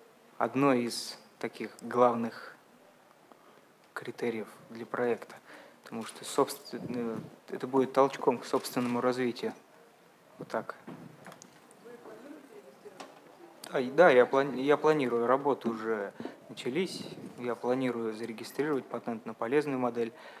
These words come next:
А другие люди, которые помогают мне, вот есть товарищи из Сколтеха, а, они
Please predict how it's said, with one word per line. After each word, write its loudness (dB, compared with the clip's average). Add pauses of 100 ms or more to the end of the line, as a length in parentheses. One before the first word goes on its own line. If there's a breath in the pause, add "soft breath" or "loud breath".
(340 loud breath)
А -6 (320)
другие -2
люди, -4
которые -6
помогают -4
мне, -6 (240)
вот -14 (140)
есть -10
товарищи -4
из -14
Сколтеха, -2 (760 loud breath)
а, -4 (220)
они -6